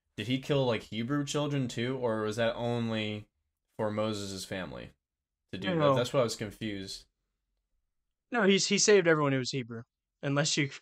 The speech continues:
Speaker 2: forgot to put the, the lamb's blood. <laughs>
Speaker 1: Well, that's why I was confused why he was putting the lamb's blood on the d-, like, what was the point of that if they're, that's what I didn't get. Like, the importance was on the,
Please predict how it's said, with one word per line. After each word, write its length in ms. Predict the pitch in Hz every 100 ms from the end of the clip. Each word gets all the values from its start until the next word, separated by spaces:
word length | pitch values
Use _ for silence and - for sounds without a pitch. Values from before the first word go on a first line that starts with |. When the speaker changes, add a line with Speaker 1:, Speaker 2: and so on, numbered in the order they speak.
| _
Speaker 2:
forgot 420 | - 147 131 139 139
to 80 |
put 240 | 139 180 -
the, 340 | 180 180 175 - _
the 100 | 180
lamb's 320 | 208 247 202
blood. 400 | 151 143 143 143 135 -
<laughs> 180 | 233 - _ _ _ _ -
Speaker 1:
Well, 120 | 139
that's 160 | 147
why 80 | 165
I 20 |
was 120 | 151 143
confused 340 | 131 131 117
why 220 | 113 123
he 140 | 120 127
was 120 | 120
putting 220 | - 127
the 60 | 113
lamb's 300 | 110 113 110
blood 220 | 113 113
on 120 | 110
the 80 | 107
d-, 180 | 98 104
like, 180 | 113 107
what 160 | 113
was 140 | 113 110
the 80 | 101
point 320 | - 113 113
of 100 | 98
that 180 | 101 98
if 100 | 101
they're, 400 | 107 104 101 101 _ _ _ _ _ _ _ -
that's 200 | 120 -
what 100 | 139
I 60 |
didn't 260 | 113 113 98
get. 180 | 113 110
Like, 120 | 107
the 100 | 110
importance 500 | 110 123 127 120 117
was 220 | 113 110
on 180 | 107 107
the, 420 | 107 104 104 101